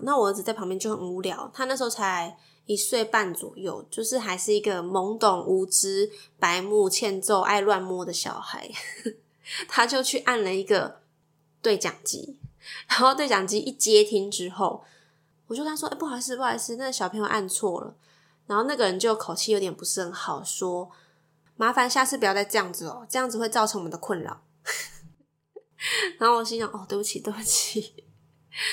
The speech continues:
<laughs> 哎呦，真的很烦欸。有时候真的，你在那个状况下，你就是很多事情夹杂在一起，你要喂奶，而且是亲喂，你又不是说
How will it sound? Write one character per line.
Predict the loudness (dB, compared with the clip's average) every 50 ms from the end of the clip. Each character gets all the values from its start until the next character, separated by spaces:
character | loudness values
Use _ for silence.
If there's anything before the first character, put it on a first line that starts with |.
| -4 -6 -8 -12
<laughs> | -16 -20 _ _ _ _ _
哎 | -2 0 2 4 2 2 2 2
呦， | 0 0
真 | -2 -2 -4
的 | -2
很 | -2 -2 -4 -4 -6 -10
烦 | 0 2 4 4 4 2 0
欸。 | -4 -4 -2 0
有 | 0 0 0
时 | 0 0
候 | 0 0
真 | 0 -2 -2
的， | 0 0 0 -2 -4 -8 -18 -20 -20 -20 _ _ _ _ _
你 | -8 -6 -6 -2
在 | 0 2 2 2 2 0 -2
那 | -4 0
个 | -2 -2
状 | 0 2 0 0 0 0
况 | 0 0 0 0
下， | 0 0 0 0
你 | 0 -2 -2
就 | -4 -4 -4
是 | -4 -4 -2 0 0 0 0 -2 -6 -12 -18 _
很 | _ -6 -4 -4 -4 0
多 | 2 2 2 2
事 | 0 -2 -2 -2
情 | -2 -2 -2 -4 -6 -6 -10 -12 -12 -14 _ _ _ _ _ _ _
夹 | -2 0 0 0 2
杂 | 2 2 2 2
在 | 2 2 0 2
一 | 2 0
起， | 0 2 0 0 0 -2 -6
你 | -6 -8 -8 -4
要 | 0 0 2 2 2 0 -2 -6 -20 -20 -20 -20 -20 _ _
喂 | -8 -6 -4 -2 -2 -4
奶， | -4 -4 -4 -4 -4 -4 -4 -4 -2
而 | -2 -2
且 | 0 0 0
是 | 0 0 0
亲 | 2 2 2 2 0 -2 -2 0 2
喂， | 2 2 2 0 -4 -8 -10 -6
你 | -4 -2
又 | -2 -2
不 | -2 -4 -6
是 | -6 -6 -6
说 | -6 0 0 2 2 2 2 0 -2 -4 -8